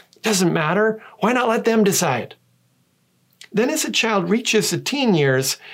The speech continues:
their child is making decisions a parent considers dangerous and destructive. Now they try to rein in the freedoms,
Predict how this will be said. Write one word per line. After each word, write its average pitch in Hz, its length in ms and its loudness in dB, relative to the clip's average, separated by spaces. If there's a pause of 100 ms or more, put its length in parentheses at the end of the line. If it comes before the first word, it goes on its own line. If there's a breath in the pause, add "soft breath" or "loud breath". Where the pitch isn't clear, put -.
(160 loud breath)
their 190 100 4
child 262 380 0
is 214 160 0
making 202 340 2
decisions 185 640 0
a 156 60 -4
parent 220 380 -2
considers 147 500 -2
dangerous 180 720 0
and 151 100 -2
destructive. 135 680 -4 (960)
Now 170 160 0
they 226 140 0
try - 180 0
to 165 100 0
rein 160 360 2
in 160 140 0
the 151 80 0
freedoms, 113 640 -4